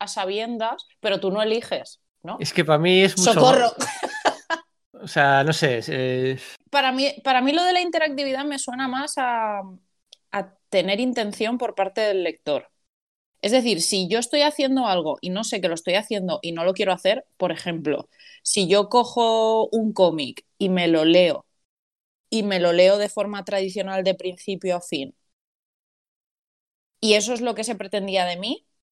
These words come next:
Speaker 1: O si, o si se pretendía de mí que lo hiciera a la inversa y no me entero,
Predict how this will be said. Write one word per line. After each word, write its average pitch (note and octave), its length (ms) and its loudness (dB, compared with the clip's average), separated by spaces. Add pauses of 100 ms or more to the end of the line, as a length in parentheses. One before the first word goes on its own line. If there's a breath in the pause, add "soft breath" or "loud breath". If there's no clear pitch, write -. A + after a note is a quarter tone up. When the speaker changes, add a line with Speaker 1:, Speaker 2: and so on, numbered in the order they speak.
(260)
Speaker 1:
O F#3+ 140 0
si, F#3 440 2
o G3 100 0
si F#3+ 280 -4
se F#3+ 160 -4
pretendía F#3 440 -2
de A#3+ 120 -4
mí B3 120 -6
que A3 120 -2
lo G#3+ 80 -4
hiciera G#3 320 -2
a G3+ 40 0
la G3+ 60 -2
inversa F3+ 400 -4
y D3+ 60 -10
no F3 100 -14
me G3 120 -8
entero, G#3 520 0